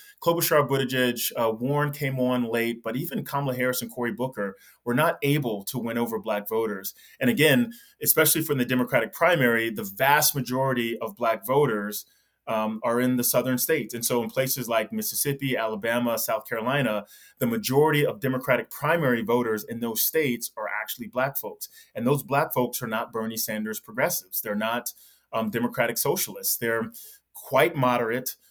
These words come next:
um, center left at best on, on most issues, or, you know, most issues, and center right on probably a few around education, um,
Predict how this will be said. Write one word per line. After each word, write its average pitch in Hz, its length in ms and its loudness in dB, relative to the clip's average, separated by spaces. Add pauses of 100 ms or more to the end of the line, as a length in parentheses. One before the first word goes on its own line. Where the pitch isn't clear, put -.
(200)
um, 107 260 -2
center 147 440 2
left 131 400 4
at 127 260 -2
best 110 500 2
on, 113 320 -2
on 113 140 -4
most 117 380 0
issues, 117 600 -4 (120)
or, 113 300 0
you 131 100 0
know, 117 100 0
most 123 240 0
issues, 123 420 -2
and 113 220 -4
center 143 380 2
right 135 360 2
on 110 140 -4
probably 127 400 -2
a 107 80 -2
few 131 480 -4 (240)
around 113 340 0
education, 117 840 -2 (280)
um, 98 500 -2